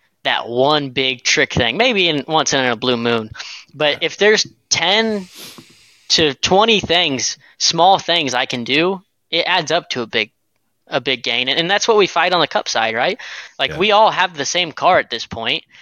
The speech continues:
Speaker 1: but we're all racers, and you all try to do something that, you know, you're maybe not supposed to do and, and try to exploit areas. Well, it's not gonna be big. It's, it's all little stuff. And, and, and that's what I do with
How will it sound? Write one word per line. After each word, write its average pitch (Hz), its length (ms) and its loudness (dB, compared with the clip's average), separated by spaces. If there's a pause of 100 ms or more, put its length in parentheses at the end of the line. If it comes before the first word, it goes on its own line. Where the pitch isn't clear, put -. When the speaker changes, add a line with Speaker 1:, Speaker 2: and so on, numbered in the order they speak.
(200)
Speaker 1:
but 147 280 0
we're 147 200 2
all 180 180 6
racers, 131 500 -2
and 135 140 -8
you 131 80 0
all 143 140 2
try 135 200 -4
to 131 80 -2
do 131 200 -6
something 127 400 -4
that, 117 220 -4 (300)
you 147 140 -12
know, 113 160 -6
you're 120 280 -10 (280)
maybe 127 220 -4
not 117 160 -2
supposed - 260 -2
to 135 60 -8
do 131 300 0
and, 139 180 -6
and 139 340 -2 (440)
try 151 180 0
to 147 80 2
exploit 160 440 0
areas. 131 460 -2 (1080)
Well, 139 360 2 (160)
it's 165 180 -2
not 151 220 0
gonna 120 160 -4
be 107 140 -16
big. 110 260 -4
It's, 113 180 -14
it's 143 160 -6
all 127 220 2
little 113 220 -14
stuff. 120 420 -4
And, 120 200 -12
and, 131 440 -4
and 139 180 -6
that's 147 220 -4
what 147 120 0
I 127 100 0
do 127 300 -2
with 123 260 -10